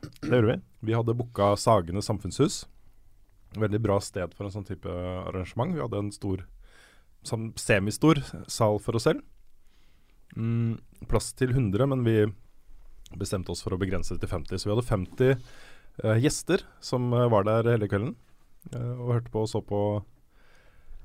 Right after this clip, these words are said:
Speaker 2: koste seg sammen med oss.
Speaker 1: Mm.
Speaker 2: Eh, Patreon-backere, innmari hyggelig. Kjempehyggelig.
Speaker 1: Det var det.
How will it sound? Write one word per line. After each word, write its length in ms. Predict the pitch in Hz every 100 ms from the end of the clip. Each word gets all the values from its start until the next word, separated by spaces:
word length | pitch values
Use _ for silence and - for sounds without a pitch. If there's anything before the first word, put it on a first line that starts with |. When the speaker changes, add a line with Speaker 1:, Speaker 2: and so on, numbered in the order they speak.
| - -
Speaker 2:
koste 340 | 123 - 95
seg 160 | 92 123
sammen 180 | 117 101
med 80 | 135
oss. 240 | - - - -
Speaker 1:
Mm. 520 | 175 123 110 110 107
Speaker 2:
Eh, 20 | 110
Patreon-backere, 680 | 110 98 101 - 147 156 - -
innmari 380 | 131 90 87 90
hyggelig. 140 | 78 82 -
Kjempehyggelig. 600 | - 127 - 73 78 113 - - -
Speaker 1:
Det 60 | 110
var 120 |
det. 100 | 107